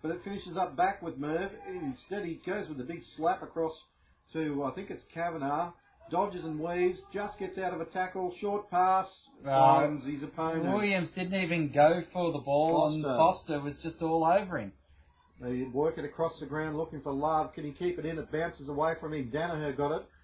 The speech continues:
Speaker 1: Back to Davis. Good handball. Back to Quaid. Back to Davis with another handball. Into the forward pocket. Franchi can't get there. It stays in.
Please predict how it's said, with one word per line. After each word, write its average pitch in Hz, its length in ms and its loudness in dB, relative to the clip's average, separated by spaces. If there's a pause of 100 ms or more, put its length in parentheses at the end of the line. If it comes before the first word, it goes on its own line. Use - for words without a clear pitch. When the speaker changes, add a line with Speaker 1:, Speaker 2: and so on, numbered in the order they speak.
(160)
Speaker 1:
Back 180 240 0
to 151 60 -6
Davis. 156 500 0
Good 170 140 -4
handball. 160 400 -2
Back 165 240 0
to 156 60 -10
Quaid. 160 400 -2
Back 160 200 -2
to 151 60 -8
Davis 156 400 -2
with 151 120 -8
another 156 300 -4
handball. 160 520 -4 (240)
Into 196 180 -4
the 165 120 -4
forward 180 360 0
pocket. 214 460 -2 (100)
Franchi 202 680 -4
can't 175 280 -2
get 180 200 -6
there. 175 140 -4
It 156 100 -6
stays 170 380 -2
in. 170 320 -6